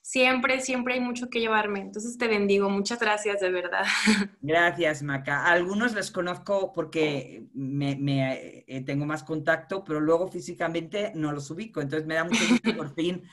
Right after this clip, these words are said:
Speaker 2: ubicar a, a ciertas caras que de pronto, este, son más que el, el verbo y las palabras. Gracias, Maca. ¿Mm?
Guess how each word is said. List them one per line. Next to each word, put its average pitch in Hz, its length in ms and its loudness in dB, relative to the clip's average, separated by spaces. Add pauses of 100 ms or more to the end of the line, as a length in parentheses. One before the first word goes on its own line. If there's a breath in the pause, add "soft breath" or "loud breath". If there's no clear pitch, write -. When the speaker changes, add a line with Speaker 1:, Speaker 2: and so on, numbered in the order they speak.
(200 loud breath)
Speaker 2:
ubicar 220 640 6
a, 160 460 4
a 151 100 -2
ciertas 175 500 0
caras 202 360 4
que 196 120 -6
de 170 100 2
pronto, 160 580 0 (260 loud breath)
este, 147 440 -4
son 156 760 -2 (580)
más 156 380 -2
que 147 340 -2
el, 131 360 0
el 135 180 0
verbo 143 380 0
y - 20 -2
las 131 160 -4
palabras. 117 640 -6
Gracias, 147 400 -2
Maca. 117 440 -10
¿Mm? 165 200 -6